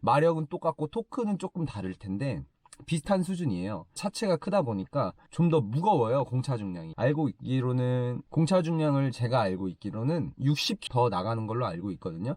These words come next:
그러니까 그만큼의 똑같은 출력이랑 똑같은 토크를 가진 엔진을 썼는데 육십 킬로가 더 나가면 대충 아반떼보다는 덜 나가는 거겠죠? 그래서 내가 아반떼가 너무 답답하고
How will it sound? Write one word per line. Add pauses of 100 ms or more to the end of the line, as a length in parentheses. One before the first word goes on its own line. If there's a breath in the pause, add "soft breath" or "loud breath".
(120 loud breath)
그러니까
그만큼의
똑같은 (220)
출력이랑
똑같은
토크를
가진 (200 loud breath)
엔진을
썼는데 (120)
육십
킬로가
더
나가면
대충
아반떼보다는
덜
나가는
거겠죠? (140)
그래서 (260 soft breath)
내가
아반떼가
너무
답답하고